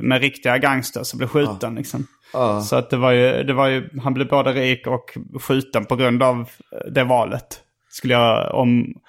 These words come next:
Speaker 1: om jag har tolkat saken rätt.
Speaker 2: Exakt. Ja, otroligt hur rap business är liksom. Jag, för min del så var det en del av min ungdom i alla fall att få hålla på med rap och det. Och jag tycker att, eh,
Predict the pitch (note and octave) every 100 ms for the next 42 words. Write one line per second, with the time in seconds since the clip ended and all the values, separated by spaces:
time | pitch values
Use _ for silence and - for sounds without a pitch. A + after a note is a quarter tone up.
0 | - - B2 B2 A#2+ - B2+ - A#2+ B2
1 | A#2+ A#2+ A2+ - - _ _ _ _ _
2 | - G2 - G#2 F#2 - _ _ _ _
3 | - G2+ A2+ A2+ C3+ C#3+ A#2+ A#2+ G#2+ A2+
4 | G#2+ - A#2 A2+ - G2+ - A2 A#2+ F#2+
5 | F2 - F2+ G2 G#2 F#2+ F#2 - D3 E3+
6 | E3 C#3+ C3 C3+ B2 A#2 G#2+ - - -
7 | C#3+ C#3+ C3+ C#3 C3+ B2 B2 A#2+ G#2+ A#2
8 | A#2+ A2+ G#2 - G2 F#2 - G#2+ G#2 -
9 | G#2 G2+ A2 A2 G2+ F#2+ F#2 F2+ F#2 A2
10 | D#3+ D3+ A#2+ - A#2